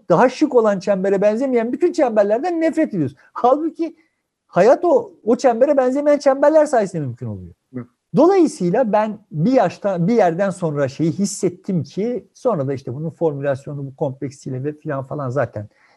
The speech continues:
Speaker 1: yaptım yani. Bir yerde şeyi hissettim ki bu teoriye hassas bağlılık aslında nekrofili. Yani bu, bu ölü severlik yani.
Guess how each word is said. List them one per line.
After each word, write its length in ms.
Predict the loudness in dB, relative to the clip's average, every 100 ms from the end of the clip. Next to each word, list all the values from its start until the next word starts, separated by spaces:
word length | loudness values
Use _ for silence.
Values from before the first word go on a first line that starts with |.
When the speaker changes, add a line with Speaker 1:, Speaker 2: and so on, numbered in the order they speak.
| _
Speaker 1:
yaptım 420 | -2 0 -2 -8 -8
yani. 300 | -6 -8 -8 -2
Bir 60 | 2
yerde 460 | 4 4 0 -4 -6 _
şeyi 260 | -6 -2 0
hissettim 600 | -2 -2 -4 -4 -4 -4
ki 320 | -4 -8 -8 _ _ _ _ 2
bu 320 | 4 4 4
teoriye 400 | 6 6 6 4
hassas 500 | 2 0 0 -2 0
bağlılık 480 | 2 2 0 -2 -8 _
aslında 440 | 0 0 -2 -2
nekrofili. 680 | 0 2 2 0 -4 -6 -12 _ _ -4
Yani 260 | 0 2 4
bu, 240 | 2 2
bu 300 | 0 4 4
ölü 180 | 6 4
severlik 520 | 4 4 2 0 -8
yani. 180 | -16 -18